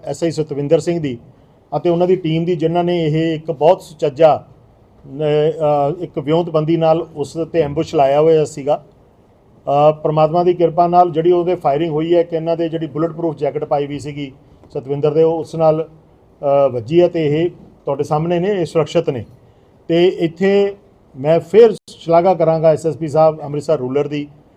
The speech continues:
ਜਿਨ੍ਹਾਂ ਨੇ ਜਦੋਂ ਦਾ ਇਹ ਭੱਜਿਆ ਇਸ ਨੂੰ ਇੱਕ ਚੈਲੰਜ ਸਵੀਕਾਰਦੇ ਹੋਏ, ਕਿਉਂਕਿ ਇਸ ਤਰ੍ਹਾਂ ਦੇ ਅਪਰਾਧੀ ਦਾ ਸੁਸਾਇਟੀ ਵਿੱਚ ਫਿਰਨਾ, ਘੁੰਮ-, ਅ, ਔਰ ਕ੍ਰਾਈਮ ਨੇ ਧੜਕ ਹੋ ਕੇ ਕ੍ਰਾਈਮ ਕਰਨਾ ਇੱਕ ਤਰ੍ਹਾਂ ਦੇ ਸਾਈਕੋਪੈਥ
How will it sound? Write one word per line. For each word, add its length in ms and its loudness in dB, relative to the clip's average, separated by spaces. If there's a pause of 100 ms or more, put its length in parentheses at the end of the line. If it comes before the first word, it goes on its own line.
(240)
ਜਿਨ੍ਹਾਂ 340 4
ਨੇ 260 -2 (360)
ਜਦੋਂ 280 0
ਦਾ 140 4
ਇਹ 140 2
ਭੱਜਿਆ 360 2
ਇਸ 160 -2
ਨੂੰ 100 -2
ਇੱਕ 100 -2
ਚੈਲੰਜ 460 0
ਸਵੀਕਾਰਦੇ 560 -2
ਹੋਏ, 240 0 (400)
ਕਿਉਂਕਿ 280 0
ਇਸ 300 -6
ਤਰ੍ਹਾਂ 240 2
ਦੇ 100 4
ਅਪਰਾਧੀ 420 4
ਦਾ 420 4 (320)
ਸੁਸਾਇਟੀ 640 2
ਵਿੱਚ 460 0 (120)
ਫਿਰਨਾ, 600 2
ਘੁੰਮ-, 160 -8 (1000)
ਅ, 100 -4
ਔਰ 460 4
ਕ੍ਰਾਈਮ 380 0 (580)
ਨੇ 140 0
ਧੜਕ 300 4
ਹੋ 120 2
ਕੇ 140 0
ਕ੍ਰਾਈਮ 320 2
ਕਰਨਾ 300 0
ਇੱਕ 180 -4
ਤਰ੍ਹਾਂ 180 -4
ਦੇ 80 -4
ਸਾਈਕੋਪੈਥ 680 0